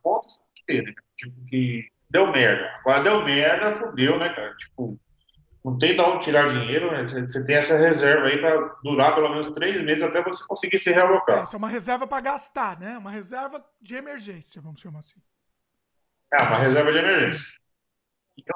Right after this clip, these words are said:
Speaker 1: já passei duas emergências na vida e eu passei fome, viu, cara?
Speaker 2: Caramba.
Speaker 1: Eu passei fome.
Speaker 2: Olha só.
Speaker 1: De comer arroz com ovo e tomar corote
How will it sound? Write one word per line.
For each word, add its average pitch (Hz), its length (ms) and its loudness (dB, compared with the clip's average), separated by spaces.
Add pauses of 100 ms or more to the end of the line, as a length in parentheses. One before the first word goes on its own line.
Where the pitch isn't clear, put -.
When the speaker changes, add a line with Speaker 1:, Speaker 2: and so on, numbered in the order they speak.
Speaker 1:
já 185 140 2
passei 180 360 0
duas 196 280 -4
emergências 185 520 0
na 156 120 2
vida - 240 -8
e 170 40 -10
eu 165 60 -6
passei 170 260 2
fome, - 440 0
viu, - 140 -18
cara? - 200 -6
Speaker 2:
Caramba. 196 580 -16 (540)
Speaker 1:
Eu 117 80 -10 (380)
passei - 340 -2
fome. 139 340 2 (1160)
Speaker 2:
Olha 156 220 -20
só. - 300 -20 (2000)
Speaker 1:
De 143 560 2
comer 147 280 0
arroz 156 300 4
com 160 200 -2
ovo 196 500 2
e 226 160 -8
tomar 202 220 0
corote 147 520 2